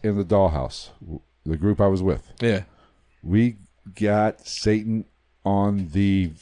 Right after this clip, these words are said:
Speaker 1: come through when you, I believe we might have been asked who's here. We got Satan.
Speaker 2: Yeah.
Speaker 1: And I'm being the smartass that I am. Even you can, I think it was called S-, Devil in the Ghost Box or Satan in the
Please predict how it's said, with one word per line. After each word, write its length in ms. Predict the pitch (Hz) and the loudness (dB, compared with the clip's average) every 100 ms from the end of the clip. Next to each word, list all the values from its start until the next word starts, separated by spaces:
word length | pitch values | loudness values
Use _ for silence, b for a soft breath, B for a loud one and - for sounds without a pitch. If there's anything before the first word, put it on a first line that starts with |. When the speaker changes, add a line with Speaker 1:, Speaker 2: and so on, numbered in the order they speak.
| - _ _ | -20 _ _
Speaker 1:
come 240 | - 117 110 | -2 0 0
through 300 | - 101 104 | 0 0 0
when 260 | 107 101 98 | 0 0 0
you, 160 | 101 - | 0 0
I 160 | 95 | -2
believe 480 | 92 82 110 113 101 | -2 0 2 2 0
we 220 | 90 78 | -4 -4
might 160 | 110 110 | 0 2
have 100 | 104 | 2
been 160 | 98 95 | 2 0
asked 160 | 87 | 0
who's 200 | - 101 | 0 0
here. 260 | 98 87 - b b b b b _ | 2 0 -2 b b b b b _
We 220 | - 85 92 | -8 -4 -2
got 260 | 90 90 - 104 _ | -2 -4 -6 -20 _
Satan. 440 | - 151 147 92 - - _ | -4 -4 -4 -8 -14 -20 _
Speaker 2:
Yeah. 260 | 120 110 87 - b b | -2 -2 -2 -8 b b
Speaker 1:
And 220 | 107 110 - - | -6 -6 -6 -4
I'm 300 | 104 147 143 | 0 0 2
being 240 | 135 131 | 2 2
the 60 | 117 | 0
smartass 420 | - 131 120 104 | 0 2 4 4
that 120 | 104 | 4
I 120 | 110 | 4
am. 340 | 127 113 101 87 - _ b b b b _ | 4 4 0 -8 -20 _ b b b b _
Even 380 | 127 113 87 73 - | 0 0 -2 -6 -8
you 160 | 113 104 | -4 -2
can, 260 | 90 90 - b b b b b _ _ _ _ - | -2 -4 -8 b b b b b _ _ _ _ -6
I 40 | |
think 180 | 82 123 | 0 0
it 20 | |
was 100 | 92 | 0
called 220 | - 92 | -2 -4
S-, 280 | - - 69 - | -4 -12 -18 -10
Devil 220 | 90 85 | -6 -6
in 60 | 80 | -6
the 60 | 76 | -6
Ghost 260 | 85 82 | -4 -4
Box 200 | 76 73 | -6 -6
or 80 | - | -6
Satan 280 | 82 82 80 | -6 -6 -6
in 60 | |
the 60 | 76 | -6